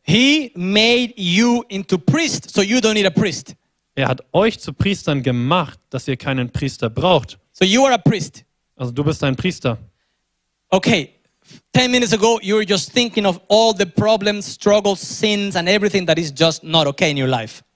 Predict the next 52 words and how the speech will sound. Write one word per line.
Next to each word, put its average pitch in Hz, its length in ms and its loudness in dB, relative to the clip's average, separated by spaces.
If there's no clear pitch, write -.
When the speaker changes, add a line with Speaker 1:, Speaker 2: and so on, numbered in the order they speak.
Speaker 2:
Ja, 151 160 0
und 156 80 0
jetzt 143 180 -2
haben 156 100 -2
wir 147 80 -6
vor 143 160 -6
zehn 175 220 -2
Minuten 170 300 -2
über 139 180 2
all 151 80 2
die 160 100 -2
schlechten 160 380 -2
Dinge 165 220 0
in 160 60 0
unserem 135 260 -2
Leben 151 420 -2
nachgedacht, 147 500 -2
die 147 60 -4
nicht 147 140 -2
okay 156 240 -2
sind. 127 240 -4
Speaker 1:
Or 214 180 2
all 254 140 4
the 285 140 -2
challenges, 240 500 0
all 190 80 -4
the 226 100 2
difficulties, 208 600 -2
I 151 80 0
would 147 100 -2
say. 117 280 -6
Speaker 2:
Ja, 156 260 -2
all 185 100 0
die 165 120 -4
Herausforderungen, 147 680 -2
all 143 160 -2
die, 160 240 -2
einfach 156 300 -6
die 160 100 -8
Sachen, 175 240 -2
die 160 80 0
um 151 80 0
uns 147 160 -4
rum 147 140 -2
sind. 143 240 -2
Speaker 1:
And 196 140 2
now 285 120 2
I'm 294 80 -2
saying, 269 520 0
"I'm 233 260 0
a 226 60 0
priest." 208 420 -2